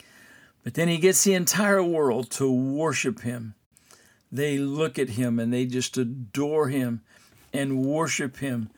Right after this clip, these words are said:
with all kinds of, of adulations and worship.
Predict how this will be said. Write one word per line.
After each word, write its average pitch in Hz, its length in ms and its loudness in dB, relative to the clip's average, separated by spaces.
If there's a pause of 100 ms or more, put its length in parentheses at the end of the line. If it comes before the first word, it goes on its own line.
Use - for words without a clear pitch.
(340)
with 127 280 -4
all 175 280 2
kinds 147 600 -2
of, 120 240 -6 (480)
of 120 360 -8 (140)
adulations 143 920 2
and 123 400 0
worship. 135 500 0